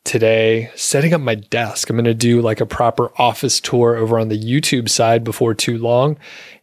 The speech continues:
And I actually videoed just a little bit before I set up my desk area.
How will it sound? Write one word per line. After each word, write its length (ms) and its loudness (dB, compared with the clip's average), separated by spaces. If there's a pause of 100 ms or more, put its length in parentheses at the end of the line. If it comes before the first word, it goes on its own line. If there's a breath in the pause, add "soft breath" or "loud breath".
And 300 2
I 60 2
actually 280 2
videoed 460 2
just 300 -2
a 40 -2
little 340 2
bit 260 0
before 840 0 (320)
I 100 -2
set 380 2
up 300 0 (140)
my 500 -4 (160)
desk 380 0
area. 580 0